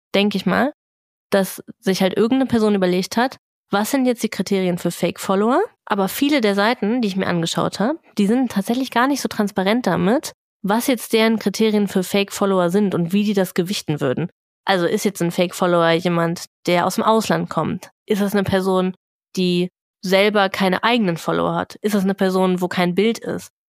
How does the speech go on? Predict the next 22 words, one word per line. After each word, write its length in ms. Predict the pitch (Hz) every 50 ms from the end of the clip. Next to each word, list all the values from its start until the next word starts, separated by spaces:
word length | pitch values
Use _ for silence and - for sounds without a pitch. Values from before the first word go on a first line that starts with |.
| _ _ _ _
Ist 160 | - 208 175 185
es 100 | 180 190
eine 140 | 190 180
Person, 580 | 180 - 185 180 175 185 185 185 180 180 180 175
die 140 | 170 180 175
nie 240 | 175 180 185 190 123
interagiert? 760 | 180 175 - 190 170 - - 165 185 208 185 156 156 - - _ _ _ _ _ _ _
Diese 140 | - 185 185
ganzen 340 | 190 196 202 - 202 196 190
Sachen 400 | 202 214 - - 262 277 320 359 - _ _ _ _ _ _ _ _ -
werden 440 | 214 208 208 208 214 208 208 208 -
nicht 320 | 208 196 220 269 277 - 294
wirklich 260 | 277 269 254 233 -
transparent 500 | - 233 220 - - 185 185 180 185 190
dargelegt 420 | 180 190 202 - 247 269 294 294
von 320 | - - 269 254 247 233 226
vielen 340 | - - 254 247 254 247
den 120 | 240 240 226
Programmen, 440 | - 247 220 226 226 226 226 226 220
die 80 | 220
ich 100 | 214 -
mir 340 | 226 214 214 202 - -